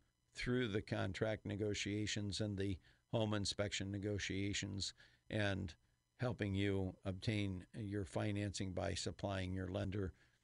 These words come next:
in timely fashion with requested materials. Somebody who will keep you on point and make sure that you fall within the timelines that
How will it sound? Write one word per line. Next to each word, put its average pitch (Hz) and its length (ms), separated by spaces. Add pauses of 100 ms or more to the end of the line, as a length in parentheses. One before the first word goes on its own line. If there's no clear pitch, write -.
(120)
in 98 200
timely 95 400
fashion 95 480
with 92 200 (1600)
requested 92 580
materials. 85 840 (960)
Somebody 123 340
who 120 80
will 110 100
keep 127 280
you 117 180
on 104 180
point 107 460
and 95 120
make 98 160
sure 117 160
that 107 120
you 101 180
fall 107 340
within 101 340
the 87 200 (580)
timelines 95 720
that 87 160